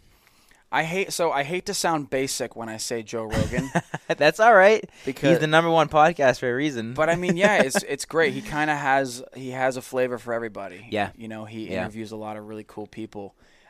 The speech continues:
Speaker 1: uh, and some of which are, like, my idols, like James Hetfield, the singer of Metallica.
Speaker 2: That was cool.
Speaker 1: He has
Speaker 2: Yeah.
Speaker 1: an old episode with him. He has one with, uh, Josh Homme, the singer of Queens of the Stone Age, who's, like, one of
Speaker 2: Mm.
Speaker 1: my favorite guys in rock music. Like,
Speaker 2: Mm-hmm.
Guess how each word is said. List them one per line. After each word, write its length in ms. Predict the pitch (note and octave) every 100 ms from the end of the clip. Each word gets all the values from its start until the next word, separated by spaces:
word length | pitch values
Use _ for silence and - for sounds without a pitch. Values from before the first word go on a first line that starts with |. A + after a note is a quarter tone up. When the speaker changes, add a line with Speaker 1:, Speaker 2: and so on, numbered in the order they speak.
| _
Speaker 1:
uh, 280 | G2+ G2 F#2+
and 300 | G2 G#2 F#2
some 240 | - C#3+ C#3
of 160 | B2 A2
which 360 | A#2 A2 -
are, 160 | A2+ A2
like, 260 | G#2+ G#2+ -
my 320 | G#2+ G#2+ G2
idols, 460 | F3+ A2+ F2 -
like 180 | G2+ G#2
James 300 | G2+ A#2 A2+ B2
Hetfield, 420 | G2+ - G2+ G2+
the 60 | G#2
singer 220 | G#2+ G#2+
of 60 | G2+
Metallica. 680 | G2 A#2 A2 G#2 - G2+ _ _ -
Speaker 2:
That 260 | G2 G2+ -
was 120 | -
cool. 340 | - F#2 F2+
Speaker 1:
He 80 | A2
has 220 | G#2+ G2+
Speaker 2:
Yeah. 100 | G2
Speaker 1:
an 60 | G2
old 80 | G#2
episode 420 | G#2 G2+ G#2+ G2
with 120 | G2
him. 260 | - C3 A2
He 80 | G#2
has 240 | G2+ G#2
one 160 | G#2+ G#2+
with, 260 | G#2 -
uh, 200 | G#2 G#2
Josh 340 | G2+ A2+ A2 -
Homme, 340 | A#2 A#2+ A2+ G#2+
the 80 |
singer 340 | G2+ A2+ G#2+ G#2
of 280 | G#2 - -
Queens 240 | A#2+ A2+
of 80 | G#2
the 60 | G#2+
Stone 400 | - B2 A#2+ A2
Age, 240 | G2 F#2
who's, 140 | G#2+ A2
like, 140 | G#2+
one 120 | G#2
of 60 | -
Speaker 2:
Mm. 20 |
Speaker 1:
my 100 | G#2
favorite 320 | G2+ G#2 G#2
guys 280 | G#2+ G#2 G#2
in 60 | G#2+
rock 200 | G2+ G#2+
music. 400 | G#2 G#2 G#2 G#2
Like, 220 | G2 F#2+
Speaker 2:
Mm-hmm. 260 | A2+ A2